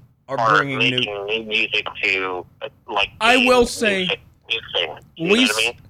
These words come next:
Speaker 3: we've seen it at the
Speaker 1: Yeah.
Speaker 3: concert. I think Iron Maiden, like, legit, I think they're actually bigger now than ever. And I really, it seems like, 'cause I go in these,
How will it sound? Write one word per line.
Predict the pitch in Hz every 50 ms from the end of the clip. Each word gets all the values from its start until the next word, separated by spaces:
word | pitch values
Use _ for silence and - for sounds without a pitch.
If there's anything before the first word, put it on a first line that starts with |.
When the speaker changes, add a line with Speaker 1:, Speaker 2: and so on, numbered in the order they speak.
| _ _
Speaker 3:
we've | - 196 247 240
seen | - - 277 247 233
it | 202 175
at | 160
the | 165
Speaker 1:
Yeah. | 185 196
Speaker 3:
concert. | 180 185 185 185 - 165 143
I | 151 185
think | 208 - 262 226 208 -
Iron | 175 175 180 180 180 175 165
Maiden, | 156 156 160 165 156 147 139 139
like, | 95 92 127 135 127 -
legit, | 127 123 131 143 143 123 131 156 156 143 - - - _ _ _ _ _ _ _ _ _ _
I | 165 190
think | 196 233 240 196
they're | 185 185 180 170
actually | 170 165 - 175 160
bigger | 135 131 156 156 151 156 151
now | 143 139 135 143 147 147 147
than | 135 123 127
ever. | 127 143 143 143 127 120
And | 120
I | 127 135 139 139
really, | 135 151 160 160 156 139 131 123
it | 120 151 147
seems | - - 196 185 185 170 175
like, | 170 165 -
'cause | 156 185
I | 202 240
go | 233 240 220 190
in | 165
these, | 156 143 135